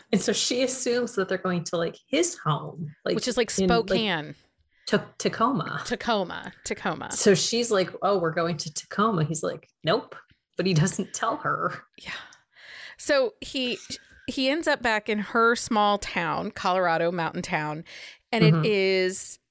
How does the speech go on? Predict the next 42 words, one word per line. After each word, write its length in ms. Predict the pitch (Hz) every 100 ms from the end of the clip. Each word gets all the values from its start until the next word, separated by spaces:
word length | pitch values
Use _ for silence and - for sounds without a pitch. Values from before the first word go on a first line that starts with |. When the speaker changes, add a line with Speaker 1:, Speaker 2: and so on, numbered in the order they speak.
| _
Speaker 2:
so 300 | - - 285
funny. 360 | 262 214 175 170
There 200 | 196 220
is 160 | 220 214
this 200 | 220 214
scene 360 | - 254 254
with 140 | 240 226
a 60 |
fall 260 | 208 185 180
festival 920 | 180 - 233 - - 269 254 254 254 -
and 160 | 190
this 200 | 180 -
cake 460 | - - 233 240 -
raffle. 680 | 226 226 - 240 226 226 220 - - - - - _
And 320 | 208 185 180 -
I, 300 | - - 349 330 _
Zoe 380 | 226 269 285 269
had, 420 | - 247 208 202 - _ _ -
her 120 | 226
mom 180 | 202 190
and 80 | 190
dad 180 | 240
are 60 | 233
Speaker 1:
I 80 | 254
Speaker 2:
still 160 | 240
Speaker 1:
love 100 | 151 202
Speaker 2:
there. 280 | 196 190 156
Speaker 1:
her. 220 | 151 156 -
I 100 | 180 180 170
love 220 | 160 156
her 120 | 151 147
family. 540 | - 160 175 - 196 _ _ - _ - -
Love 180 | 151 170
Speaker 2:
Yeah. 160 | 143
Speaker 1:
them. 320 | 147 175 180 -
Speaker 2:
Her 140 | -
brother 480 | 220 220 214 240 247
and 160 | 262 277
sister-in-law 840 | - 240 - 226 214 214 214 214 -
and 180 | 190
their 200 | 196 196
little, 600 | 202 196 190 190 190 202